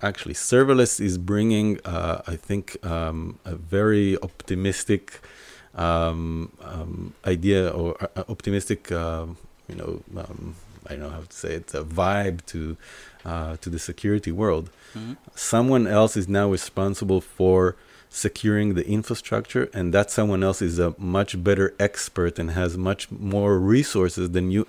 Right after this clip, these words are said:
Speaker 1: ever had in managing the security of the infrastructure.
Speaker 2: Mm-hmm.
Speaker 1: So A W S or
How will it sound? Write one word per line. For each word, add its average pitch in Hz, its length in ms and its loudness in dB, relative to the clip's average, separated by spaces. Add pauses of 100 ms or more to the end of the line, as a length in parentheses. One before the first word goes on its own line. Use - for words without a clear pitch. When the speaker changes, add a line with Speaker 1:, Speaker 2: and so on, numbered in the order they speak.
Speaker 1:
ever 117 320 6
had 98 500 0
in 95 260 0
managing 90 460 0
the 82 60 -6
security 85 440 -4
of 80 140 -6
the 82 80 -8
infrastructure. - 580 -10 (180)
Speaker 2:
Mm-hmm. 110 240 -10 (160)
Speaker 1:
So 92 240 -2
A 101 160 6
W 98 360 6
S 101 300 4
or 87 500 0